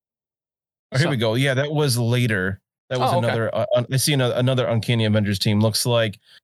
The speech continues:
Speaker 1: um, what's his name? Human Torch, Captain America, Rogue, Deadpool. I guess that's Synapse, Quicksilver, Doctor Voodoo, and Spider-Man.
Speaker 2: Nice.
Speaker 1: I'm not sure who Synapse is, but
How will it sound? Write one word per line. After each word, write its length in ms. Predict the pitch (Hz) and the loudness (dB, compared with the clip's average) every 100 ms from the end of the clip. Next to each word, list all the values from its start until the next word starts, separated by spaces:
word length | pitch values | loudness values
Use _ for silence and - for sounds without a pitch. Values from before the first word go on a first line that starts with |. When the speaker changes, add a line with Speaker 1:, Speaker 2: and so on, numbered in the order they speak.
| _ - | _ -4
Speaker 1:
um, 600 | 110 107 101 95 90 90 _ _ _ _ _ _ | 0 0 0 0 -2 -6 _ _ _ _ _ _
what's 180 | - 110 | -6 -2
his 120 | 104 | 0
name? 340 | 101 98 90 90 | 0 0 0 -4
Human 220 | 147 143 131 | -2 -2 -2
Torch, 540 | - 147 139 - - _ _ _ | -2 -2 -2 -6 -12 _ _ _
Captain 240 | - 131 131 | -4 -2 0
America, 340 | 131 127 131 | 0 0 -2
Rogue, 440 | 113 127 131 117 107 | -2 0 0 -2 -2
Deadpool. 540 | 127 113 - 131 123 | -2 -4 -4 -2 0
I 60 | 101 | 0
guess 200 | 123 117 | 0 -2
that's 160 | 113 | -2
Synapse, 480 | - 131 120 117 - | 0 0 2 0 -2
Quicksilver, 840 | - 131 - 127 120 110 113 110 - _ _ | -4 -4 0 0 0 0 0 -2 -6 _ _
Doctor 300 | 123 135 120 | -2 -2 -2
Voodoo, 480 | 101 127 127 127 131 - _ _ _ | 0 0 0 0 -2 -6 _ _ _
and 240 | 110 110 101 | 0 0 2
Spider-Man. 680 | - 120 107 95 80 90 104 | 2 2 2 0 -2 -2 -4
Speaker 2:
Nice. 580 | 110 113 107 - - - _ _ _ _ _ - | -2 -2 -2 -4 -8 -10 _ _ _ _ _ -6
Speaker 1:
I'm 60 | 127 | -4
not 80 | |
sure 160 | 117 113 | 0 0
who 60 | 98 | 2
Synapse 500 | - 107 85 78 - | 0 0 0 -2 -4
is, 220 | - 104 | -6 -6
but 320 | - 76 - | -4 -4 -4